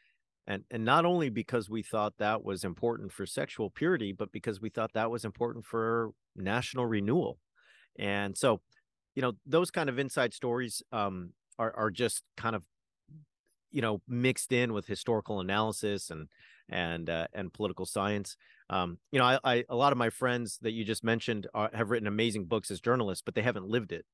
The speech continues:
And, and I just wanted to give people a perspective of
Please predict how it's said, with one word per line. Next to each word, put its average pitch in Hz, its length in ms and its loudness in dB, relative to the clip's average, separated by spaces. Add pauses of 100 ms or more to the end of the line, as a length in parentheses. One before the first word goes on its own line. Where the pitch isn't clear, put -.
(200)
And, 104 340 -2
and 104 140 0
I 110 100 2
just 110 200 -6
wanted 120 220 0
to 90 60 -6
give 101 160 0
people 107 260 -6
a 95 40 -2
perspective 95 640 -4
of 90 160 -6